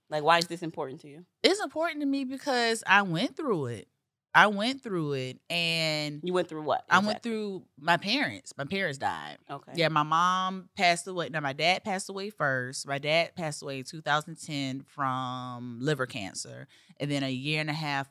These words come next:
Speaker 2: later, my mom passed away with colon cancer.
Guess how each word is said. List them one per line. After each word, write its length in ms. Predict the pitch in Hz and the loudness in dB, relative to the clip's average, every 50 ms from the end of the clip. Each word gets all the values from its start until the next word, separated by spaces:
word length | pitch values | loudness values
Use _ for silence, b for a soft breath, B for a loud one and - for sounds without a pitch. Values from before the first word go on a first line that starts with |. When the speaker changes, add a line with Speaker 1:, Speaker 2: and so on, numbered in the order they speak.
| - | -10
Speaker 2:
later, 340 | 147 135 135 139 139 131 131 | -6 -4 -2 0 0 0 -2
my 160 | 123 127 123 123 | -2 -2 -2 -2
mom 440 | 127 127 131 131 131 131 131 135 | -2 0 0 2 2 2 0 -2
passed 340 | - 151 123 113 117 - - | -2 -2 -2 -2 -2 -4 -8
away 320 | 135 123 123 120 117 117 113 | -10 -8 -8 -8 -6 -8 -8
with 1300 | 113 123 120 117 117 120 117 117 120 117 117 117 113 113 110 110 110 110 110 110 107 107 101 92 - | -10 -10 -8 -8 -8 -6 -6 -8 -8 -8 -8 -8 -8 -8 -10 -10 -10 -10 -10 -10 -10 -10 -10 -10 -6
colon 400 | - - 180 151 135 120 98 - | 0 4 6 6 6 4 0 -4
cancer. 440 | 131 - 90 76 62 - - - - | -8 -12 -12 -14 -14 -14 -14 -14 -14